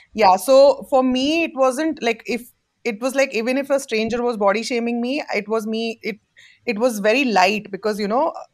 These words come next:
like, I have been body shamed by my own f-, extended family to an extent where, you know, the, the external trolls or D Ms did not even, like, break a muscle because, you know, I've been body shamed by the pros. And it's, it's so much,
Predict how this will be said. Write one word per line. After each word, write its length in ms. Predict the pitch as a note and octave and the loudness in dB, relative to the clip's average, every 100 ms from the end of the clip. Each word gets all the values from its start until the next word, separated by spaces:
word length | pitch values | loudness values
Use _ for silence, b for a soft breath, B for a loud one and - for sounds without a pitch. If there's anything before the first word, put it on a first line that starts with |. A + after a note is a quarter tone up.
| - | -8
like, 220 | G3 G3 F3+ | -6 -4 4
I 140 | F#3+ | 4
have 160 | A3 G#3+ | 4 2
been 140 | C4+ | 0
body 240 | G#3 G#3 | 0 -2
shamed 280 | A3+ A#3 A#3+ | -2 -2 0
by 120 | A3+ | 2
my 160 | A3+ A#3 | 2 0
own 260 | - G#3+ B3 A#3+ | -2 -2 -2 -4
f-, 440 | - _ _ - _ - | -12 _ _ -20 _ -12
extended 460 | G3 G#3 G#3+ A#3 | -8 -4 -2 -2
family 540 | - F#3 G3 G#3 C4+ C#4+ B B B | 0 0 0 -2 -4 -6 B B B
to 100 | A#3+ | 0
an 80 | B3+ | 2
extent 640 | A3 - - G3+ A#3 D4 | 0 -4 -2 0 0 -2
where, 180 | A3 A#3 | 0 0
you 140 | A#3 A3+ | 0 -2
know, 140 | D4 | -2
the, 180 | A#3+ B3 - - | 0 0 -2 -6
the 280 | G#3 G3+ - | 0 0 0
external 680 | G3+ - A3 A3 A#3+ B3 B3 A#3+ B _ | -8 -2 2 2 4 2 0 -6 B _
trolls 380 | A3+ A3+ A3+ A#3 | 2 6 6 4
or 100 | B3 | 2
D 300 | G#3 G#3 A3 | 0 0 0
Ms 140 | C#4 | 0
did 180 | G#3 A3+ | -2 -2
not 260 | G#3 A3+ C4 | 2 2 2
even, 220 | C4+ C4+ | 0 0
like, 180 | A#3 F#3 | -2 0
break 240 | F#3+ G3 | -2 0
a 60 | A3 | -2
muscle 480 | F#3+ E3 - G3+ C3+ | -2 -2 -2 -4 -4
because, 340 | F#3+ A3 A3 G3+ | -6 -2 -2 -2
you 100 | G#3+ | -2
know, 80 | A3+ | 2
I've 240 | A#3 F#3+ | 2 2
been 260 | F3+ A3+ A3 _ _ | 0 -4 -4 _ _
body 240 | A#3+ A3+ A#3 | 2 4 2
shamed 260 | A#3 A#3 | -4 2
by 120 | G#3+ | 4
the 100 | G#3+ | 4
pros. 560 | A#3 - G3+ G3+ G#3+ - B B B B | 2 0 0 2 2 0 B B B B
And 240 | A3+ B3 | 0 2
it's, 220 | A#3+ - - | -2 -6 -4
it's 200 | B3 - | -6 -2
so 300 | B3+ B3 C4+ | 2 2 4
much, 300 | C4 D#4 | 2 0